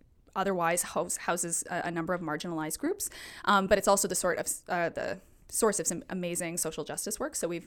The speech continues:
uh, worked a lot with the Vancouver Area Network of Drug Users in the downtown east side. Um, and,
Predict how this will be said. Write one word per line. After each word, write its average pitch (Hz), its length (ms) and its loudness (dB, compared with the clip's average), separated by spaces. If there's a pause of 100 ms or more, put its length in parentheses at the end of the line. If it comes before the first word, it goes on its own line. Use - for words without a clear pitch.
(140)
uh, 160 160 -4
worked 170 160 -8
a 185 40 -4
lot 160 240 -2
with 160 280 -4
the 175 80 -4
Vancouver 165 360 -4
Area 165 220 -2
Network 160 300 -4
of 180 60 -10
Drug 311 200 2
Users 269 320 0
in - 80 -2
the 240 80 2
downtown 208 380 -2
east 196 120 -2
side. 180 300 0 (460)
Um, 175 360 4 (560)
and, 180 420 0